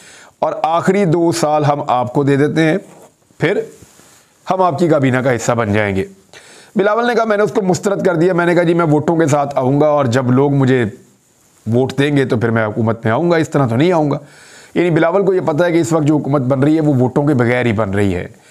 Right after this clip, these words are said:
mandate उनके पास नहीं है, लेकिन वो हुकूमत बना रहे हैं, मजबूर हैं बेचारे, जितनी धांधली उनके लिए की गई है। अब इतना कुछ कर दिया तो हुकूमत तो उनको बनानी पड़ेगी। अब ये तीन दो का जो फार्मूला है, बिलावल ने फ़िलहाल तो इसको मुस्तरद किया है, लेकिन आप बंदर बांट चेक करें इनकी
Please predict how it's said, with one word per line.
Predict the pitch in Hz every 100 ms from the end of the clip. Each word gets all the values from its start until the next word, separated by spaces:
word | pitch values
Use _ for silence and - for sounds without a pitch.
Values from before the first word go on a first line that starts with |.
| - -
mandate | 131 139 147 151 151 -
उनके | 139 127
पास | 135 131 123
नहीं | 120 147 151
है, | 143
लेकिन | 139 151
वो | 160
हुकूमत | 165 165
बना | 147 180 190
रहे | 180
हैं, | 156 - -
मजबूर | 147 131 190 220
हैं | 214
बेचारे, | - 165 165
जितनी | 151 165
धांधली | 131 131 135
उनके | 160 147
लिए | 147
की | 135 165
गई | 175
है। | 151 135 - - - - _ -
अब | 143
इतना | 151 165
कुछ | 190 -
कर | 175
दिया | 156 180
तो | 170
हुकूमत | 165 151 160 175
तो |
उनको | 165 160
बनानी | 160 170 180
पड़ेगी। | 170 165 151 - - _ _ -
अब | 147
ये | 190
तीन | 196 202 220
दो | 220 220
का | 220
जो | 208
फार्मूला | 170 175 190 202
है, | 180
बिलावल | 170 175 170 190
ने |
फ़िलहाल | 190 170 135 151
तो | 156
इसको | 180 -
मुस्तरद | 180 185 185 180
किया | 131 147 131
है, | 95 - - - - - -
लेकिन | 160 196
आप | 202
बंदर | 151 165 214
बांट | 208 208
चेक | 175 180 156
करें | 156 151
इनकी | 135 127 135